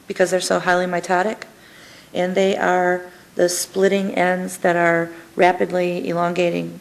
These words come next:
to fill the gland. So with that said, um, when we score mammary gland development, um, we use, my lab uses a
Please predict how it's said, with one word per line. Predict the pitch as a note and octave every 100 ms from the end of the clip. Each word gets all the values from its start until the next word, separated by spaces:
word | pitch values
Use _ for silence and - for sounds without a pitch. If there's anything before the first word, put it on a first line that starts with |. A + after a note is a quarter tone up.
| -
to | -
fill | - F3+ E3
the | E3+
gland. | E3+ D#3+ E3+ - - - - - - - - - - - - - - - -
So | - B3
with | C#4
that | C#4 C4+ C4+
said, | A#3 F#3 F#3 G#3 - - -
um, | G#3 F#3+ F3+ F#3+ -
when | A3 B3
we | C4+
score | D4+ - C4+ B3 F3 E3 -
mammary | F#3+ F#3+ F#3+
gland | F#3+ F#3
development, | F3+ F3 - D#3+ - - - -
um, | F3 E3+ F3 F3+ - - -
we | - G3+ A3+ A#3 B3 B3 - - - -
use, | G3 F#3+ F#3+ F3+ F#3
my | F#3+ G3+ A3+
lab | F#3 E3 E3+ -
uses | - G3 G3 G3+ G3+ -
a | F3 E3+ E3+